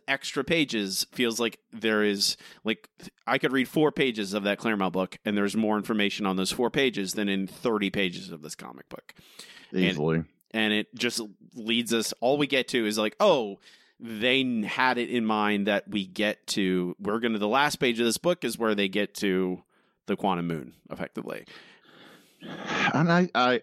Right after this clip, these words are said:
Speaker 2: I think I'll even kind of add to that, that I don't even think it's necessarily bad to be, to be decompressed, to not tell a lot of story in a lot of pages, but, like,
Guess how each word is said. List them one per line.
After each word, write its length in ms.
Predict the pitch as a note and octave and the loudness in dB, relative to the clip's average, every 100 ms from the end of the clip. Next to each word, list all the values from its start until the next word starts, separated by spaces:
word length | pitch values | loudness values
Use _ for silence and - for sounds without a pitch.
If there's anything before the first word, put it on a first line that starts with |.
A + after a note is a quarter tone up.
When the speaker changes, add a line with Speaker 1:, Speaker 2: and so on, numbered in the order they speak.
| - | 2
Speaker 2:
I 160 | G#2+ | 0
think 540 | G2+ - C#3 - - - - | 0 -2 -2 -2 -10 -10 -2
I'll 280 | F#2+ F#2+ - | 0 0 -2
even 600 | G2 F#2 F2+ E2+ E2 E2 | -2 0 0 0 -2 -6
kind 240 | - F#2+ F2 | -4 0 0
of 180 | D#2 D2 E2+ - | 0 -2 -6 -2
add 440 | F#2 F2+ E2+ C#2+ | 2 2 2 -2
to 100 | - | -10
that, 420 | E2 D#2+ D#2+ D#2+ - _ _ _ - | -4 0 2 0 -2 _ _ _ -2
that 80 | |
I 60 | G2+ | 0
don't 200 | A2 C#3 | 2 2
even 180 | A2+ A2 | 2 2
think 240 | G2+ G2+ | 0 -2
it's 140 | C2+ F2+ | -2 -2
necessarily 800 | G2 F#2 D#2 D#2 C#2+ D#2+ F2+ G2 | -2 -2 -6 -4 0 2 2 2
bad 480 | F#2 F#2+ F#2+ F2+ - | 2 2 2 0 -4
to 100 | C2+ | -8
be, 540 | - C#2+ D#2+ D#2+ D#2 _ _ _ _ - | -4 -2 -2 -2 -4 _ _ _ _ -8
to 120 | - | -6
be 580 | E2+ F#2 F2 E2+ E2+ E2+ | -2 0 2 4 2 0
decompressed, 840 | F2 E2+ F2 E2+ E2+ E2+ E2 D#2+ - | 0 0 0 0 0 2 2 -2 -8
to 120 | - | -4
not 400 | D2+ C#2+ D2+ - _ | -4 -2 -2 -2 _
tell 160 | - F2+ | -2 0
a 40 | F2 | 2
lot 180 | F#2 F2 | 2 0
of 60 | |
story 580 | - F#2 F#2 F#2 F#2 F#2+ - _ _ _ - | -2 -2 2 2 2 0 -6 _ _ _ -6
in 160 | F#2+ | 0
a 60 | F#2+ | 2
lot 200 | F#2+ F#2+ | 4 2
of 60 | F#2 | 2
pages, 600 | G2+ F#2+ F2 F#2+ F#2 - - | 0 2 2 2 0 -2 -4
but, 240 | F2 F#2 - | 0 0 -2
like, 420 | F2+ E2+ E2 | 0 0 -2